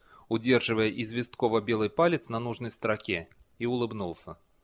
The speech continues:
Во всяком случае, выражение его лица не предполагало множественности толкований. «А-а-а», произнёс он. Затем последовала пауза. Он поскрёб подбородок со звуком,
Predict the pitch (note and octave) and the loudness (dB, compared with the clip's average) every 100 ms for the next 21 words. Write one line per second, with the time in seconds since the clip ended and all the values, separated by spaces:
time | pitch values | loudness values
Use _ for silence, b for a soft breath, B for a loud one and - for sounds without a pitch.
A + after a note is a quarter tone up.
0 | _ _ _ _ - A#2 - D#3+ D#3 D3 | _ _ _ _ 2 4 6 4 4 0
1 | - G3 - G#2+ G2 A#2 B2+ D3+ D3+ C#3 | 2 2 2 0 4 6 6 4 0 0
2 | C3 C3+ C3+ C3 F3 E3 - - A2+ B2+ | 2 4 4 4 2 2 -2 -12 -6 -4
3 | - E3+ - B2+ B2+ C#3 B2+ A2 A#2 B2 | 0 -2 2 4 6 6 4 4 0 -2
4 | A2+ - A2 G#2+ - - G#2 G2+ A2 G#2+ | -2 -6 -8 -8 -8 -4 -4 0 2 2
5 | F2 E2 - _ _ - _ _ - F2 | -2 -6 -14 _ _ -20 _ _ 2 6
6 | G#2+ C#3 D#3+ E3 E3 D#3+ C#3+ - C#3+ C3+ | 8 8 8 6 6 6 6 4 0 -2
7 | G2+ F#2+ - F#2 E2+ - - - - F#2+ | -2 -4 -4 -6 -8 -14 -18 -18 -4 -2
8 | F2+ C#3+ D#3+ C3+ A2+ B2 C3 C3 - A2+ | 0 0 2 0 0 -2 2 2 4 4
9 | F2 D#2+ E2 - _ _ _ _ _ E3 | 2 0 -10 -16 _ _ _ _ _ 2
10 | E3 C#3+ C3+ C#3 C3+ - B2 A#2+ C3 C#3+ | 4 4 4 4 0 0 2 4 4 4
11 | A2+ B2 A#2 D#3 F3+ G2+ | 0 0 0 0 -2 -2